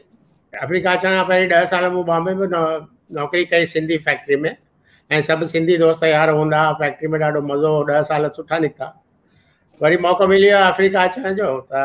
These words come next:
अफ्रीका में बि सभु सुठा खाना हूंदा हुआ, मस्तु महिनत कईसीं, भॻवान जी दया सां कुझु पोज़ीशन हासिलु कईसीं हाणे। ऐं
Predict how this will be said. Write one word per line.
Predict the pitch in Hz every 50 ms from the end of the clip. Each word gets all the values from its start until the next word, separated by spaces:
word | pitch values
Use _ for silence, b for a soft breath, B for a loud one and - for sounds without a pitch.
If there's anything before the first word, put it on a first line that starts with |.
| 139 147 147 147 147
अफ्रीका | 151 151 165 185 196 190 196
में | 190 202 208 202
बि | 202
सभु | 190 - 202 185
सुठा | - - 196 190 - _ _
खाना | - 202 190 190
हूंदा | 196 190 185 190
हुआ, | 196 196 180 175 170
मस्तु | 170 170 - - 180 175 170 165 160
महिनत | 151 151 156 165 160 - -
कईसीं, | 165 170 170 160 - 170 170 175 170 170 - - _ _ _ b b b b b b b _
भॻवान | 139 139 147 160 170 175
जी | 165
दया | 175 165 160 165 165
सां | 165 170 170 170 170 170 165 170 165
कुझु | 165 _ 170 160 156 - - 165 151 151 156
पोज़ीशन | 151 - - 156 147 170 147 156 160 156 160 156
हासिलु | 147 147 135 151 156 151
कईसीं | 147 147 151 151 147 - 160 151 151
हाणे। | 147 147 147 151 - - - _ _ _ -
ऐं | 147 156 165 170 175 175 175 175